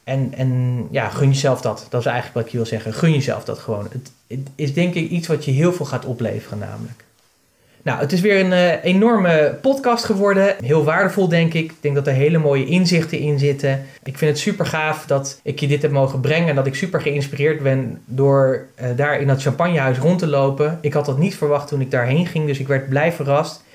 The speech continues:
En ik vind het tof dat ik het naar jou kan vertalen. En we hebben het vandaag dus gehad over Eugène Mercier, een van de grote visionaire, eh, champagnemakers van zijn tijd,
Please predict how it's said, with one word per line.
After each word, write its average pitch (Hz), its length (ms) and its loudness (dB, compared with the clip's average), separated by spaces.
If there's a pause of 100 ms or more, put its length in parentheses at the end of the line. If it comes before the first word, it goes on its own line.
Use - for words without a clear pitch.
(200)
En 143 100 -4
ik 139 100 -2
vind 139 140 0
het 135 280 -4
tof 170 260 0
dat 139 120 0
ik 139 100 -2
het - 260 -6 (100)
naar 135 160 0
jou 151 180 4
kan 147 180 -2
vertalen. 139 520 -2 (160)
En 131 100 -4
we 143 60 2
hebben 165 180 4
het 165 80 -6
vandaag 147 340 -2
dus 139 120 -6
gehad 135 400 -2
over 127 500 0 (200)
Eugène 180 380 0
Mercier, 151 540 2
een 165 180 4
van 160 220 0
de 143 200 4 (160)
grote 165 360 0
visionaire, 147 920 2
eh, 131 260 -2
champagnemakers 147 920 0
van 131 160 0
zijn 127 220 -2
tijd, 131 400 -2